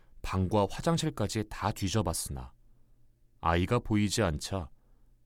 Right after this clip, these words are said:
순간 이상한 느낌이 들어 베란다 아래를 내려다보았다. 아들은 아파트 바닥에 숨진 채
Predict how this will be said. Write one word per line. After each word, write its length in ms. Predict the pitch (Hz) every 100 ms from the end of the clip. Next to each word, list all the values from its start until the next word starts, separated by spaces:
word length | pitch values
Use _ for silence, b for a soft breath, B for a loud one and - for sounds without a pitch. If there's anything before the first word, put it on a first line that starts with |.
| -
순간 420 | - 156 143 151
이상한 460 | 76 87 131 135 139
느낌이 380 | 110 - 107 95
들어 320 | 73 71 69 - - - - -
베란다 560 | - 95 120 127 120
아래를 300 | 85 78 80
내려다보았다. 880 | 69 73 95 101 85 76 - 64 - - - - - - - - - - - - - - - _ - _ _ _ - _
아들은 480 | 92 85 90 92 76 - - _ _ - - -
아파트 480 | - - - 127 139
바닥에 400 | 131 98 98 95
숨진 440 | 98 - 139 127 107
채 360 | - 73 65